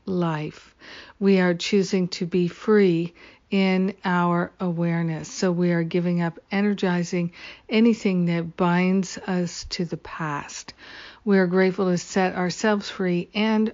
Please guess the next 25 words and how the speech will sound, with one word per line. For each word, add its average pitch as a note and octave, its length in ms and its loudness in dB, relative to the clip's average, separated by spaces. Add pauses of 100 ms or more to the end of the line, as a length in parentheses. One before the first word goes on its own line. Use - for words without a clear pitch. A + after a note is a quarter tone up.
our F#3+ 160 0
brothers F3 540 -4
and E3+ 180 -6
sisters. D#3+ 760 -10 (920)
We A3 80 -4
joyfully E3+ 920 -4 (360)
recognize F3+ 1000 -2
that E3+ 280 -4
guilt G3+ 420 -4
is F3+ 200 -6
not F3 320 -6
necessary F#3 880 -4 (140)
and F3 180 -2
it's - 260 -12
not E3 240 -6
helpful. D#3+ 640 -8 (540)
So - 180 2
we G3 160 4
surrender E3+ 640 -4
it D3+ 180 -10 (460)
and G3 180 4
all F#3+ 300 2
the F#3+ 120 0
root F3 320 -2
causes E3 600 -6